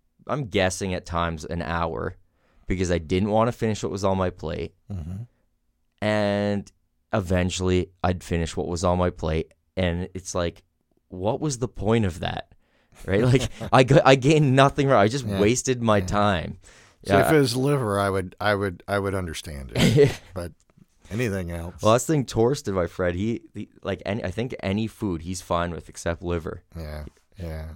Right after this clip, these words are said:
Speaker 2: I, I, I've heard it said that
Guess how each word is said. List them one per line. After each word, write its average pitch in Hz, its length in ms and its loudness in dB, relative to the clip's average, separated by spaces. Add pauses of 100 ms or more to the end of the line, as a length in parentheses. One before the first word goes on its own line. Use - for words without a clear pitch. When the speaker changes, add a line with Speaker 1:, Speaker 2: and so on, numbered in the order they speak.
(1040)
Speaker 2:
I, 147 140 -2 (840)
I, 139 220 0
I've 123 140 -4
heard 143 140 -4
it 123 100 -6
said 98 440 -6
that 98 360 -2